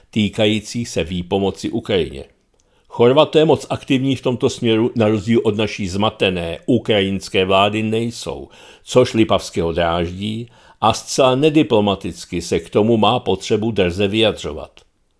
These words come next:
O tom, že je to pitomec, už má jasno více lidí než jen naši dezoláti.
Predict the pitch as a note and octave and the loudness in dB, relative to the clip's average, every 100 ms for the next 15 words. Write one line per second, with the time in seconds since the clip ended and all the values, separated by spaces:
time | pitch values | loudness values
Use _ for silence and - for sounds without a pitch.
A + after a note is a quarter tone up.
0 | _ _ _ - E3+ B2+ A#2+ A#2+ A#2+ A2+ | _ _ _ 0 4 6 6 6 4 4
1 | G2+ B2 A2+ C#3 G2 D#2+ - - G#2+ G#2 | 2 0 2 2 0 -4 -10 -10 -8 -6
2 | A#2+ G#2 F#2+ G2+ - A2+ G#2+ F#2 - F#2+ | 2 4 4 2 -2 -2 -2 -4 -2 0
3 | G2+ F#2 G#2 A2+ G2+ G#2 - G2 G#2+ G#2 | 0 -2 -2 -2 0 0 0 0 0 0
4 | G#2 B2 B2 A#2+ A#2 F2+ D2+ - G#1 | -2 0 2 4 4 2 0 -10 -18